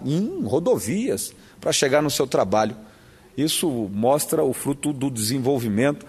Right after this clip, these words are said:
que é que tem o Paraná e a importância que tem, tanto que produz quase que vinte e cinco por cento de toda a produção agropecuária do país, incluindo aí a sua transformação.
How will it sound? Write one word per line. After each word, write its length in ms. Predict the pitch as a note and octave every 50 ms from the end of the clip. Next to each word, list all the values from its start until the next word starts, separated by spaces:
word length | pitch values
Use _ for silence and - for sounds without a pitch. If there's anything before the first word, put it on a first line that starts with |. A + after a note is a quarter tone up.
| - - - - -
que 180 | - A#2+ A2
é 80 | A#2+ B2+
que 140 | B2+ - A#2+
tem 180 | - B2+ B2+
o 60 | B2 A2+
Paraná 560 | - C3+ B2+ A2+ F#2+ F#2 G2 A2 A#2+ - - - - - - - - -
e 120 | A2+ B2
a 40 | C3
importância 560 | B2+ B2 C#3 B2+ A2+ - C#3 C#3 C3+ - E3+
que 140 | E3 - G3
tem, 220 | - - F3 G#3+
tanto 280 | G#3+ - D3 D3 D3 -
que 100 | - E3+
produz 520 | E3+ - D#3+ C3 A2 A#2 B2 C3+ C3 - - - - -
quase 280 | - B2 B2 A#2+ A2
que 120 | - - A#2
vinte 240 | F#2+ A#2+ C3 C3 -
e 40 |
cinco 340 | - - G2+ A#2 A#2 A2 -
por 160 | - - A2
cento 300 | - - - A#2 A#2+ A2
de 100 | A2 G#2
toda 400 | F#2+ - A2 A#2 A#2+ A#2 A2 G#2 - - - - - -
a 120 | G#2 G#2+
produção 420 | - A2+ A#2 G2+ - - B2 A2+
agropecuária 560 | A2+ G#2+ A2 F#2+ - A2+ - - A2+ A2 G#2+ G2+
do 100 | A2+ A2
país, 520 | G#2 - A#2+ G#2+ G2+ A2+ C3 C#3 - - - - - - -
incluindo 360 | A#2+ A#2+ A2 A2+ A#2 A#2+ B2
aí 60 | A#2+
a 40 | A2+
sua 160 | - - A2+
transformação. 720 | F#2+ A2 A2+ A2 - - A2+ G#2 G#2+ G2 - - - -